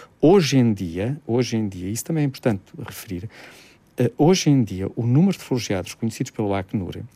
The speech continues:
está sensivelmente a chegar ao mesmo número que nós tivemos nos anos noventa, a meios dos anos noventa. Há esta ideia de que há sensivelmente cerca de sessenta milhões de migrantes forçados. Esses sessenta milhões incluem, em grande parte,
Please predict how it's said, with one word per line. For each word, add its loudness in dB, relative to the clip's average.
está 0
sensivelmente 4
a 2
chegar -2
ao 0
mesmo 0
número -2
que -10
nós -2
tivemos -4
nos -6
anos -2
noventa, -2
a -8
meios -2
dos -8
anos -4
noventa. -8
Há 4
esta 2
ideia 6
de -4
que -2
há 0
sensivelmente -2
cerca -2
de -2
sessenta 0
milhões 2
de -6
migrantes 0
forçados. -6
Esses 4
sessenta 2
milhões 4
incluem, 0
em -2
grande 0
parte, 0